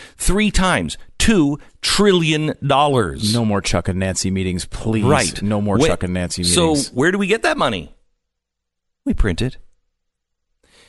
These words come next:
Speaker 1: There is a new monetary theory that
Speaker 2: Well,
Speaker 1: is
Speaker 2: it's mo-,
Speaker 1: going
Speaker 2: I would
Speaker 1: around.
Speaker 2: call it modern, Glenn.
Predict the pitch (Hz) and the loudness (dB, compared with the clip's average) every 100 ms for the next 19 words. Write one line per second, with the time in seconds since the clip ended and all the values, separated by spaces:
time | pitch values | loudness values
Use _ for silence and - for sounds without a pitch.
0 | _ _ _ _ 98 156 185 170 170 147 | _ _ _ _ -2 0 2 2 0 0
1 | 139 127 - 107 127 143 151 151 135 - | 0 0 -2 0 0 2 2 0 -2 -8
2 | - _ _ _ _ _ _ _ _ _ | -20 _ _ _ _ _ _ _ _ _
3 | - 113 120 127 127 117 - 110 104 92 | -4 0 2 2 0 0 0 0 0 -2
4 | 87 80 - _ - - - 110 98 76 | -2 -6 -10 _ -10 -10 -4 -2 -4 -6
5 | 55 52 - _ _ 87 90 85 76 120 | -12 -16 -20 _ _ -4 -2 0 0 0
6 | 123 - 170 123 110 92 85 85 82 80 | 0 2 0 0 -2 -2 -2 -2 -2 -4
7 | 76 87 78 90 | -6 -8 -8 -8